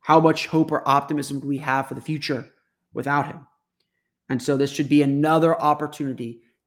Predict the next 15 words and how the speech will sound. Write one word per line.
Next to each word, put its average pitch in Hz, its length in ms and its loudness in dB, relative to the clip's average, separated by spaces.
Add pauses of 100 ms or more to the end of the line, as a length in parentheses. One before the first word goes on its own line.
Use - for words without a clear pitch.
to 143 80 -20
give 160 240 0
Cole 165 240 2
Anthony 156 320 -2
some 143 460 -6
appreciation 185 840 0 (280)
for 151 100 -2
what 147 140 0
he 156 80 0
has 143 140 -2
done 143 220 0
so 214 220 2
far 214 200 6
this 170 200 0
year, 139 300 -2